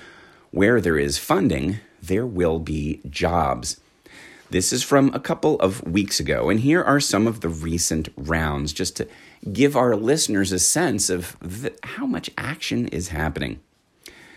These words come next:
Nashville, Tennessee-based renewable energy provider Silicon Ranch raised three hundred and seventy-five million dollars in funding,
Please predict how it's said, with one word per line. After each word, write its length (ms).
Nashville, 480
Tennessee-based 960
renewable 600
energy 420
provider 580
Silicon 540
Ranch 460
raised 360
three 160
hundred 240
and 100
seventy-five 840
million 340
dollars 520
in 200
funding, 540